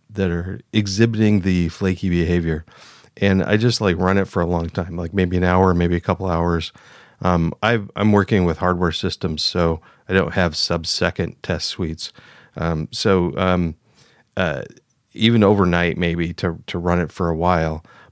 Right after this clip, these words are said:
But I wanna make, make sure that it doesn't run too long. Like, I don't,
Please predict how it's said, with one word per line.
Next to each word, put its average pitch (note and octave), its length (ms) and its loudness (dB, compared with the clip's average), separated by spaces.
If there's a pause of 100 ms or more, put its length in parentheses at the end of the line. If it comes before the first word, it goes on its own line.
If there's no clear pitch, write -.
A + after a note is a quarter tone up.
But G#2+ 100 2
I G#2 100 4
wanna B2+ 280 4
make, G#2 440 0
make A2 140 2
sure C3 220 2
that G#2 180 4
it F2 60 -8
doesn't G#2+ 260 2
run F#2 260 2
too G#2+ 240 -2
long. A2+ 300 4
Like, E2+ 200 -4 (140)
I A2 140 -2
don't, G2+ 180 -2